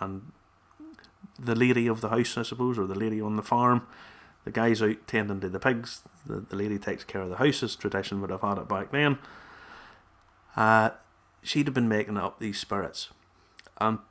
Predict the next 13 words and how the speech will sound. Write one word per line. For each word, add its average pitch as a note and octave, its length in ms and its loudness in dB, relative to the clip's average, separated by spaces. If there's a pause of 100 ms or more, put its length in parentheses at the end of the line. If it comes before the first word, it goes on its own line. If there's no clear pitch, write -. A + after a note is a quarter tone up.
(100)
poitín E3 480 2 (640)
became A#2 380 2
illegal. A2+ 480 0 (1000)
Yeah, - 120 -14 (140)
it - 60 -12
was G2 180 -8
illegal G#2+ 320 0
to - 80 -10
make. G#2 480 0 (640)
These A#2+ 240 -12
days, G#2 460 -10
there's G2+ 160 -12
a - 80 -10